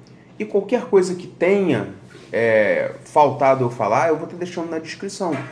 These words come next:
Mas vocês também podem tá conferindo lá no site da Velho Corteiro.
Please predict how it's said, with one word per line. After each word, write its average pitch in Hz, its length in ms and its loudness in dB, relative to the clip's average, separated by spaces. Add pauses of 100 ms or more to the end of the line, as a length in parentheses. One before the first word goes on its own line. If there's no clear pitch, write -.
(200)
Mas 147 120 -2
vocês 139 200 -4
também 143 200 0
podem 135 240 -2
tá 135 100 -6
conferindo 127 560 -4
lá 117 120 -4
no 120 360 -2
site 117 340 -4
da 123 80 -2
Velho 113 220 -4
Corteiro. 92 460 -10